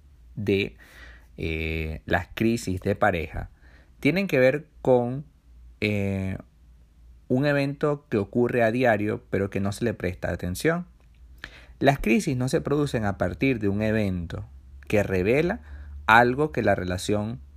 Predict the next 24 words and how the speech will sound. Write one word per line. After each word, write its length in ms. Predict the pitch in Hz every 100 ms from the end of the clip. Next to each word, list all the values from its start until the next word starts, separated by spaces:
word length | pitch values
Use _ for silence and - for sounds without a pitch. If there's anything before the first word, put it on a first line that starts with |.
| - -
no 120 | 104
está 220 | 101 95
funcionando. 680 | 95 104 95 92 135 98 90 - - - - - -
Si 180 | - -
bien 400 | 160 190 269 - -
los 220 | 127 120
casos 340 | - 127 170
de 220 | 147 120 -
infidelidad 880 | 113 98 92 90 90 98 104 104 98
o 60 |
las 140 | 95 92
discusiones 720 | 95 - 101 135 131 123 113 -
especialmente 800 | 117 117 - 131 147 160 147 131
duras 440 | 113 104 107 - - - - - -
dan 340 | 120 139 160
pie 320 | 160 165 170 -
en 180 | 107
algunos, 760 | 95 95 113 156 151 147 - - - - -
en 100 | 101
algunas 320 | 98 123 147
relaciones 540 | 135 104 101 143 139 - - - -
a 100 | 101
la 140 | 95
ruptura, 580 | 95 92 - 147 101